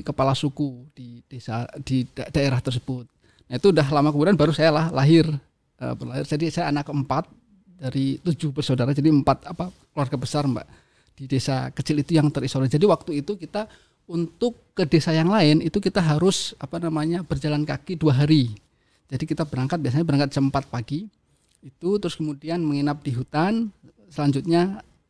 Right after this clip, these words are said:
berjalan lagi, baru sampai malamnya, baru sampai di desa terdekat untuk menjual hasil bumi seperti lada dan kopi, dan juga pulangnya untuk membawa seperti gula, garam, dan lain sebagainya.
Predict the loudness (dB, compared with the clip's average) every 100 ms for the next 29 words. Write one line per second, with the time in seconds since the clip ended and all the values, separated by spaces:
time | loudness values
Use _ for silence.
0 | _ -2 2 4 2 2 4 4 4 2
1 | 2 -2 -2 -2 0 -2 -4 -6 -6 -6
2 | -4 -4 -4 -6 -6 -8 -12 -10 -10 -12
3 | _ -18 -12 -8 0 0 2 0 0 -4
4 | -4 -4 -2 -4 -2 0 0 0 -6 -4
5 | -2 -2 0 0 0 -2 -4 -6 -10 -8
6 | -10 -12 -16 _ _ -4 -2 0 -2 -4
7 | -2 0 2 2 0 -4 -12 _ _ _
8 | -14 -8 -6 -4 0 0 2 0 -4 -8
9 | -14 -14 -14 -14 -8 -2 0 0 -2 -4
10 | -2 0 2 2 2 2 0 -6 -10 -8
11 | -10 -12